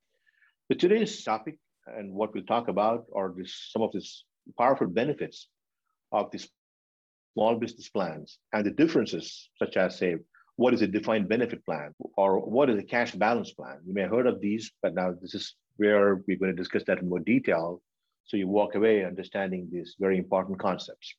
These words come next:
And, and on top of it, maybe you should be setting up a safe harbor plan or a mega backdoor Roth for your business, right? So with your own business,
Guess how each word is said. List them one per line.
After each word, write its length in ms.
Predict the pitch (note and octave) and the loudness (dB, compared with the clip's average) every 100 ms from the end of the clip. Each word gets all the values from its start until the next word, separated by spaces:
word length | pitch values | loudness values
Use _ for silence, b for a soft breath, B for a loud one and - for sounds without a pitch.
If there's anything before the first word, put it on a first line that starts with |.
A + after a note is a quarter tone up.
| _ _ b b b b b b - | _ _ b b b b b b -2
And, 420 | F#2+ F#2 F2 - - | 2 2 0 -8 -6
and 180 | G2 F#2+ | 0 2
on 160 | G#2 F#2+ | 2 2
top 240 | A2+ D#3 | 2 0
of 120 | A2+ | 0
it, 100 | G#2+ | -4
maybe 260 | F#2+ F#2+ G#2 | -2 -2 0
you 140 | G#2 | -2
should 140 | G2+ G2+ | -2 -6
be 40 | |
setting 300 | - G#2+ G2+ | 0 0 2
up 120 | G#2 - | -2 -4
a 280 | A2 F#2+ F#2 | -4 -2 -4
safe 260 | - A2 G#2 | -2 -2 0
harbor 320 | B2 D3+ F2 | 0 0 -2
plan 240 | - B1+ - _ _ _ _ _ | -8 -16 -18 _ _ _ _ _
or 160 | F#2 F#2+ | -4 -2
a 100 | F2+ | -2
mega 240 | G2+ G2+ | -4 -4
backdoor 400 | F#2 A2 A2+ G2 | -2 -2 -2 -6
Roth 280 | E2+ F2 - - _ | -4 -4 -6 -14 _
for 140 | F#2+ E2 | -8 -8
your 100 | D#2 | -4
business, 460 | F#2+ - B1 - _ _ | -6 -6 -16 -20 _ _
right? 360 | E2+ G#2 - - _ _ B B B | 0 0 0 -10 _ _ B B B
So 160 | - | 2
with 180 | A2 C#3 | 2 4
your 120 | C#3+ | 2
own 120 | C#3 B2+ | 2 2
business, 540 | D#3 - G#2 - - | 2 2 0 0 -10